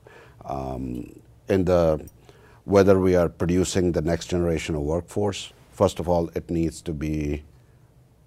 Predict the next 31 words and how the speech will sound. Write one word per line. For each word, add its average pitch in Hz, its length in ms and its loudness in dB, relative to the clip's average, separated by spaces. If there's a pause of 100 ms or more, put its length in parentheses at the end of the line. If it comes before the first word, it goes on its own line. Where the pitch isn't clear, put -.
(480)
you 90 100 -6
just 90 260 0
don't 87 180 -2
create 82 320 -2
an 76 60 -4
engineer 76 500 -4
or 67 160 -8
a 69 40 -4
s-, - 200 -10 (200)
a - 60 -18
scientist. 73 640 -8 (260)
You 85 100 -8
know, 71 80 -8
they 78 160 -2
need 78 200 -2
to 73 80 -8
be 73 100 -6
well-rounded, 65 800 -8 (460)
right? 58 180 -10 (640)
So 85 120 -4
there 87 260 2
is, 80 220 -2
right 80 280 -2
there, 78 380 -4
you 73 180 -6
are 69 180 -6 (140)
making 76 340 -6
an 67 80 -6
impact 64 480 -10
on, 65 340 -10 (360)
um, 58 880 -14